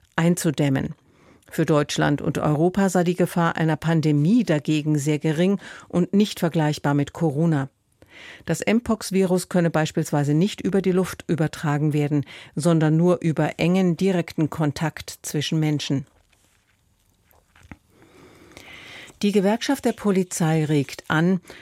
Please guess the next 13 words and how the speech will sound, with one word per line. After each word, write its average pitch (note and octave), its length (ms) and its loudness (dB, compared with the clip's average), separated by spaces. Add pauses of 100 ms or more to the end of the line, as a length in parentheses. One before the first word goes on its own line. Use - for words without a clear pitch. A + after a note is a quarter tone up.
(120)
für F3+ 180 0
einen E3+ 220 4
besseren F#3 440 0
Schutz - 280 -4
von F3 200 0
Veranstaltungen D#3+ 1120 0 (140)
wie D#3 200 0
den D3+ 200 2
Kundgebungen E3 720 2
zum D3 200 0
Christopher E3 440 -2
Street F#3 420 -2
Day C#3+ 260 2